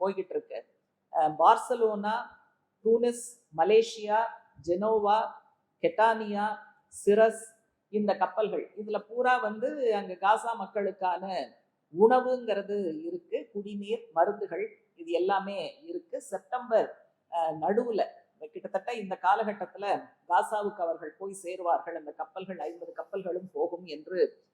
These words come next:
எதிர்பார்க்கப்படுகிறது. அதனால உலகம் முழுக்க ஆதரவு தெரிவிக்கிறார்கள், ஆதரவு தெரிவிக்கிறார்கள்னு அவங்கவங்க நாட்டுல வந்து ஆர்ப்பாட்டம் நடத்துவதோடு நி-, நிறுத்தாமல், இது வந்து ஒரு மிகப்பெரிய ரிஸ்க்.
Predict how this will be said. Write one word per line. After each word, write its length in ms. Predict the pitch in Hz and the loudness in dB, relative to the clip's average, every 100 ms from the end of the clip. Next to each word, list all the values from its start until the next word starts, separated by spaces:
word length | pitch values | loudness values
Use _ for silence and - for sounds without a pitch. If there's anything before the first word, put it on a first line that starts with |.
| _ _ | _ _
எதிர்பார்க்கப்படுகிறது. 1080 | 170 196 220 214 - - 160 156 151 147 151 - _ _ | 2 4 6 6 4 -4 -6 -6 -6 -6 -6 -12 _ _
அதனால 380 | - 190 214 269 | -2 0 2 0
உலகம் 400 | 202 220 277 285 | 0 0 -4 -8
முழுக்க 360 | 254 254 - 269 | -10 -10 -10 -4
ஆதரவு 440 | 226 240 254 247 | 2 2 2 -4
தெரிவிக்கிறார்கள், 680 | 226 226 220 - 208 208 226 | 0 0 0 -4 -2 -2 -2
ஆதரவு 420 | 208 214 226 220 208 | -2 0 0 -2 -2
தெரிவிக்கிறார்கள்னு 800 | 202 196 - 185 185 180 190 254 220 | -8 -10 -8 -2 -2 -2 -10 -2 -2
அவங்கவங்க 400 | 226 240 226 220 | -2 -10 -8 -6
நாட்டுல 380 | 208 220 - 220 | -4 -6 -4 -6
வந்து 520 | 202 208 226 - - _ _ _ _ _ _ _ _ _ _ | -2 2 2 2 -10 _ _ _ _ _ _ _ _ _ _
ஆர்ப்பாட்டம் 600 | 151 208 - 226 220 208 | 4 4 6 2 2 -2
நடத்துவதோடு 760 | 175 185 - 202 190 190 196 190 | -4 -8 -4 -4 -2 -6 -8 -10
நி-, 200 | 165 165 - | -14 -18 -4
நிறுத்தாமல், 640 | 190 220 - 185 156 453 | -2 0 4 4 2 -4
இது 120 | - 226 | -4 -4
வந்து 180 | 269 | -2
ஒரு 140 | 285 240 | -2 0
மிகப்பெரிய 560 | 190 247 254 247 269 | 0 -4 -4 -4 0
ரிஸ்க். 440 | 214 196 - - | 2 0 -4 -6